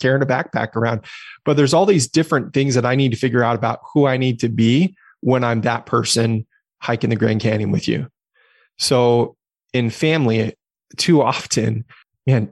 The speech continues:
Jerry, I tell you what, too often we create a vision and our vision consists of being on a beach in Bali, uh,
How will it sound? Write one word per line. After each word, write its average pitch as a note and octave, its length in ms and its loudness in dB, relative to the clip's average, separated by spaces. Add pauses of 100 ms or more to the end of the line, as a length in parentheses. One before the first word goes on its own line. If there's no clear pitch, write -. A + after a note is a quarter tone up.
(120)
Jerry, B2+ 220 2
I - 20 2
tell B2+ 160 -2
you B2 80 2
what, A2 160 -2
too C3 180 2
often B2 380 0
we A2+ 100 2
create B2 280 0
a B2+ 60 0
vision G#2+ 480 0 (440)
and A2+ 120 0
our A2 100 2
vision A#2+ 360 0
consists A#2+ 580 0
of A2 480 0 (500)
being A#2+ 520 2 (140)
on A#2 140 0
a A2 60 0
beach A#2 540 0
in A2 160 0
Bali, A2 600 2 (360)
uh, G2+ 520 0